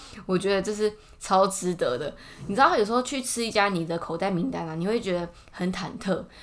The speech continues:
因为你不知道说你去吃会不会自己期望太大，然后反而希望落空或怎么样的。然后这家我也有点忐忑，因为我给他很大的期望，因为芋头嘛，跟那个吐司都是我超爱的两样东西。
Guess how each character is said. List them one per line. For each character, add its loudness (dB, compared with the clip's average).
因 -4
为 2
你 4
不 -2
知 8
道 10
说 -2
你 -2
去 -4
吃 -4
会 0
不 -4
会 -2
自 -4
己 0
期 -8
望 -2
太 -4
大， -2
然 -4
后 0
反 -6
而 -6
希 -4
望 0
落 -2
空 -8
或 -4
怎 -10
么 -14
样 -10
的。 -12
然 4
后 4
这 -2
家 8
我 4
也 4
有 2
点 -8
忐 -10
忑， -4
因 0
为 2
我 0
给 -6
他 2
很 -6
大 2
的 0
期 -8
望， -4
因 2
为 0
芋 2
头 -6
嘛， -10
跟 -4
那 0
个 -2
吐 -12
司 -10
都 -2
是 -4
我 -8
超 2
爱 4
的 -2
两 -10
样 -8
东 -8
西。 -12